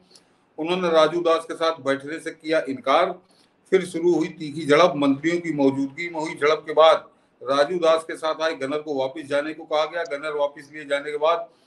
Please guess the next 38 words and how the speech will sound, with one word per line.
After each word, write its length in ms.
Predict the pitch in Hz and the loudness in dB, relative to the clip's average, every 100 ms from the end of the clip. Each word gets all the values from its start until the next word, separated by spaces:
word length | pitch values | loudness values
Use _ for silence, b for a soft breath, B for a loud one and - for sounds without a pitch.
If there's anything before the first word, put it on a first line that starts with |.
| _ _ 120 | _ _ -2
राजू 300 | 135 151 160 | 0 0 0
दास 220 | 160 156 | 0 0
अपनी 260 | 143 139 147 | -4 -6 -4
हत्या 300 | 131 - 160 | -4 -2 -2
कराने 360 | 147 143 147 156 | 0 0 0 -4
की 100 | 147 | -6
साजिश 380 | 139 135 147 | -4 -2 -4
का 100 | - | -6
आरोप 460 | 151 120 117 143 156 | -4 -2 -2 -2 -2
लगा 200 | 143 147 | 2 2
रहे 200 | 151 160 | 4 2
हैं। 300 | 175 190 185 _ _ _ _ 131 | 0 -4 -8 _ _ _ _ -4
अतीत 380 | 135 180 190 | -4 -6 -8
में 200 | 175 180 180 | -4 -2 2
कई 120 | 175 | 2
विवादों 540 | 165 143 143 147 175 | 4 6 6 6 2
और 80 | 165 | 0
विवादास्पद 600 | 147 147 143 147 143 180 156 | 2 4 6 4 2 -4 -2
बयानों 300 | 135 135 151 | -2 -2 -4
के 140 | 160 165 | -10 -14
लिए 100 | 165 | -12
चर्चित 380 | 151 135 160 147 | -12 -12 -14 0
रहे 240 | 147 156 | 0 2
हैं 120 | 156 151 | 0 0
राजू 260 | 147 147 | 0 0
दास। 300 | 147 156 - - _ _ _ | 4 4 4 -4 _ _ _
दिलचस्प 520 | - 143 139 185 151 151 | -8 -8 -6 -8 -6 0
बात 200 | 156 156 | 0 0
यह 120 | 160 | -4
है 60 | 165 | -4
कि 100 | 170 | -4
समीक्षा 440 | 151 143 139 165 | -6 -6 0 0
बैठक 340 | 151 143 156 151 | 2 0 -2 -4
के 80 | |
दौरान 280 | 143 143 156 | -2 2 2
प्रशासन 480 | 156 143 135 131 156 | 0 -6 -6 -4 -6
के 140 | 151 | -4
असहयोग 580 | 143 123 123 135 185 190 | -4 -2 -2 0 0 -2